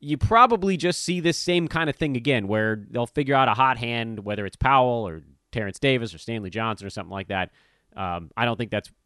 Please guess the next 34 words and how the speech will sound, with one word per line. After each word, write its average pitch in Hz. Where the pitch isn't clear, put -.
I 160
don't 196
think 175
those 147
are 139
waters 123
you 107
really 110
wanna 95
wade 101
into. 90
Atlanta 220
with 202
a -
comeback 226
overtime 214
win 151
w-, 143
over 151
the 123
Detroit 226
Pistons. 220
Clint -
Capela, 233
twenty-seven 302
and 202
twenty-six 269
with 196
five 226
blocks. 220
Took -
him 226
a 170
week 214